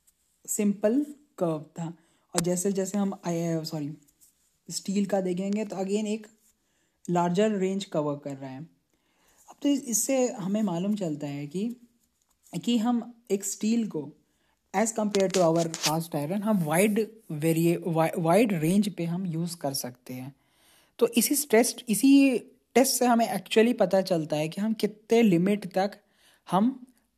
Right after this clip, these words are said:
अ, दे सकते हैं। तो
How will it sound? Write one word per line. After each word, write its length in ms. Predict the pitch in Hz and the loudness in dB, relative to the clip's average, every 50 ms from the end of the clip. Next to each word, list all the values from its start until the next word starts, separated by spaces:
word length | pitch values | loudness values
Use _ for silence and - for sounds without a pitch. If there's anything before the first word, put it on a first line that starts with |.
| _ - 170 | _ -8 -6
अ, 340 | 151 147 143 143 143 139 135 139 _ _ _ _ _ _ _ _ _ _ _ _ _ _ - _ _ _ _ _ - 175 | -4 -2 0 0 -2 -2 -4 -6 _ _ _ _ _ _ _ _ _ _ _ _ _ _ -20 _ _ _ _ _ -6 2
दे 180 | 165 180 185 175 | 6 6 6 6
सकते 340 | 180 151 139 - - 143 | 4 0 -2 -4 -4 -2
हैं। 140 | 139 139 139 | -2 -2 0
तो 200 | 143 170 165 - | -2 -4 -6 -6